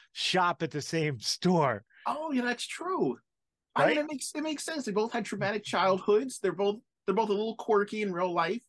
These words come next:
Speaker 2: Uh, they, they both will inevitably cause the death of a small child.
Speaker 1: <laughs> Right. If
Speaker 2: That's
Speaker 1: this
Speaker 2: a
Speaker 1: hat, if this hat was just a little bit, a little bit taller, it would be a Willy Wonka.
Speaker 2: <laughs>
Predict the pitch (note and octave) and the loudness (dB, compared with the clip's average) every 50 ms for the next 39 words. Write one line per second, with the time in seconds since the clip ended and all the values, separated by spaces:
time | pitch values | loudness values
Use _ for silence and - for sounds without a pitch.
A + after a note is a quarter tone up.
0 | _ - F3+ E3+ D#3+ D#3+ D#3+ D#3 D#3 - _ _ _ _ _ _ _ _ - E3 | _ -6 -4 -2 0 0 -2 -2 -4 -6 _ _ _ _ _ _ _ _ -8 -8
1 | D#3 B2+ E3 E3 D#3 E3 F3 F3+ E3+ - F#3 F3+ F3 D#3 E3 F3 F3+ F#3+ F#3 E3 | -4 -2 -2 -2 -2 0 -2 0 0 2 2 2 2 2 0 0 0 0 0 0
2 | F3 F3 E3 - - F3 E3+ F3 E3+ E3 F3 D3+ E3+ D#3+ D#3 - - D#3 D3 - | -2 -4 -4 -6 -4 -2 -2 -2 -2 -4 -4 -2 0 0 0 -2 -4 -8 -8 -6
3 | - D#3+ D3+ D#3 D3 - - D#3 C3 C#3+ D#3 F3 G3+ - _ _ _ _ _ _ | -4 -4 -4 -4 -2 -2 -2 0 0 0 0 -2 -4 -8 _ _ _ _ _ _
4 | _ _ _ _ _ _ A#2+ A2+ A2 - - - F#3 F3 - - - - A3 A#3+ | _ _ _ _ _ _ -12 -12 -12 -12 -4 -2 -2 -2 -2 -4 -2 2 2 2
5 | E3+ D3+ - D#3+ C3+ - G#3+ A3+ G3+ A3+ G#3 A3+ A3 G#3+ - _ _ _ _ _ | 2 2 -2 -2 2 4 4 4 4 4 6 6 6 4 2 _ _ _ _ _
6 | _ - D3 F3+ D#3 - - G#3+ A#3 A3+ G#3+ E3+ C#3 - G#3 - - G3 F#3+ G3+ | _ -10 -8 -6 -4 0 2 2 2 2 0 -6 -6 -8 -10 -10 -8 -6 -2 -2
7 | G#3 G#3 G3 G#3 G#3 - _ _ - - - - _ _ - - G3+ G3 G3+ D3+ | -2 0 2 0 0 0 _ _ -20 -20 -20 -20 _ _ -6 -2 0 2 0 2
8 | - - G#3+ B3 C4 G#3+ D3+ C3+ C#3 D3+ C#3+ _ _ _ _ _ - - D#3 F3+ | 2 0 0 2 2 2 2 2 0 -2 -4 _ _ _ _ _ -10 -6 -6 -4
9 | G3 G3+ G3 E3+ G#3+ G#3+ A3 A3 A3 A3 G#3 G#3+ A3 A3+ A#3 A#3+ B3 A#3+ A3+ A3+ | -2 -4 -4 -4 -4 -2 0 0 0 0 0 -2 -2 0 0 0 0 0 2 2
10 | F#3+ D#3 C3 A#2+ F#3 - C#3+ - F#3 - _ - G3+ | 4 4 4 2 0 -2 -4 -8 -8 -8 _ -10 -10